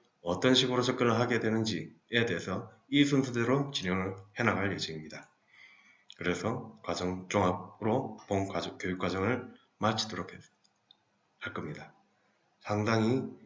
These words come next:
긴 과정이, 긴 여정이 될 수도 있을 겁니다. 필요한 업종만 선택해서 보실 수도 있도록 구성을 할 것입니다. 여기에는 통계 정보들이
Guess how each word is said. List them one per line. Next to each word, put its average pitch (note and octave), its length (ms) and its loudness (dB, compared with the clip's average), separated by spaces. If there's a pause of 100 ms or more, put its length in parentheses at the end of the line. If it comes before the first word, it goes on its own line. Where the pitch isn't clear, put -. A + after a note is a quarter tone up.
(400)
긴 B2 360 4
과정이, G#2 520 2 (320)
긴 B2 360 4
여정이 G#2+ 520 2
될 G2+ 160 2
수도 A2+ 640 -6
있을 F#2+ 240 -4
겁니다. - 400 -10 (280)
필요한 D3+ 360 12
업종만 A2 640 2
선택해서 A#2 1080 -2 (760)
보실 G#2 260 2
수도 G#2 560 -4
있도록 A2+ 480 -2
구성을 F#2+ 560 -4
할 F#2 160 -10
것입니다. - 540 -6 (1700)
여기에는 C3 600 6
통계 B2 300 10
정보들이 C#3 1120 8